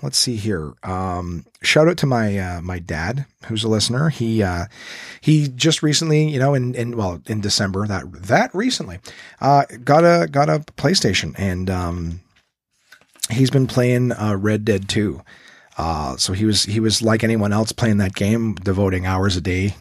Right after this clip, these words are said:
every day for a while. And, uh, took a bit of a hiatus when the, the Corona stuff started in, in term, you know, in terms of getting things prepped and, and getting supplies and things like that. Um, and of course, he's kind of an outdoorsy guy. One of the reasons he likes Red Dead. Whew.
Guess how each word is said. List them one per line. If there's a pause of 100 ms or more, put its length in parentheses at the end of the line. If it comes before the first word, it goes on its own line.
(140)
every
day
for
a
while. (500)
And,
uh,
took
a
bit
of
a
hiatus
when
the,
the
Corona
stuff
started
in,
in
term,
you
know,
in
terms
of
getting
things
prepped
and,
and
getting
supplies
and
things
like
that. (520)
Um,
and
of
course,
he's
kind
of
an
outdoorsy
guy.
One
of
the
reasons
he
likes
Red
Dead. (840)
Whew.